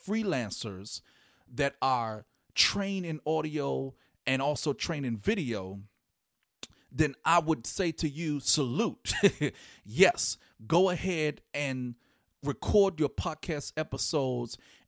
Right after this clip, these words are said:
and then have a workflow split between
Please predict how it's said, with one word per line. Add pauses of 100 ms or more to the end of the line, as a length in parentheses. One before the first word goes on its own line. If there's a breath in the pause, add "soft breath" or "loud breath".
and
then
have
a
workflow (180 soft breath)
split
between